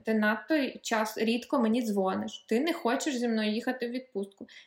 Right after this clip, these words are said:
ти не чекаєш мене, щоб ми разом пообідали,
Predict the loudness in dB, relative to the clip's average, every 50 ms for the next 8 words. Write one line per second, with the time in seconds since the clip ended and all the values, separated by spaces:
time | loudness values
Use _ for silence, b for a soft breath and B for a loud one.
0 | b 0 2 4 4 4 4 2 0 -2 0 0 0 2 2 0 0 0 0 0
1 | 2 2 0 0 0 -2 0 0 2 2 2 2 2 2 2 0 2 2 2 2
2 | 2 2 0 0 -2 -2 -2 -4 -6 -6 -10